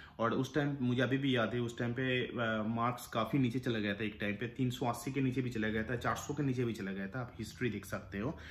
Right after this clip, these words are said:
और उस टाइम पे अगर मैं, अम, एक्सपीरियंस होने के लिए अगर मैं वेट नहीं करता, अगर मैं जो भी प्रीरिक्विजिट है, राइट, आईएलटीएस देके और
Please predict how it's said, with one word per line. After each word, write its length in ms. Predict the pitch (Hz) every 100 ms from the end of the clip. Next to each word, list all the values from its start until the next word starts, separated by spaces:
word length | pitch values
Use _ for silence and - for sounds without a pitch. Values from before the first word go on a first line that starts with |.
| - - -
और 160 | 117 117
उस 140 | 123
टाइम 160 | 143 131
पे 80 | 135
अगर 200 | 131 135
मैं, 380 | 135 135 135 - - - -
अम, 600 | 113 110 104 104 85 - -
एक्सपीरियंस 600 | 143 - 143 147 147 -
होने 180 | 131 135
के 120 | 139
लिए 140 | 135 135
अगर 160 | 127
मैं 140 | 131 135
वेट 320 | 113 131 123
नहीं 280 | 120 151 151
करता, 520 | 120 98 - 90 87
अगर 140 | 113
मैं 400 | 113 120 117 107
जो 160 | 107 107
भी 260 | 113 113
प्रीरिक्विजिट 880 | 107 - 123 120 113 110 123 110 117
है, 160 | 113 95
राइट, 220 | 104 113
आईएलटीएस 360 | 104 110 110 104
देके 380 | 107 104 107
और 380 | 101 98 98 95